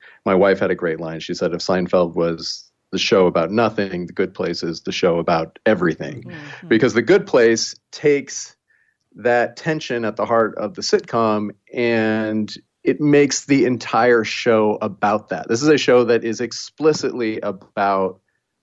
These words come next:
Speaker 1: learning. And we should say, maybe just to set it up, like, Eleanor, who is this,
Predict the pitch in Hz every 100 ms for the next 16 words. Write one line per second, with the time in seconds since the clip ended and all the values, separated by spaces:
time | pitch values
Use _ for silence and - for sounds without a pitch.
0 | - 196 101 87 76 - - - 104 104
1 | 110 110 - 107 98 95 92 90 87 -
2 | - 90 101 95 92 95 90 _ _ -
3 | - - - 120 110 107 104 98 98 95
4 | 101 95 - -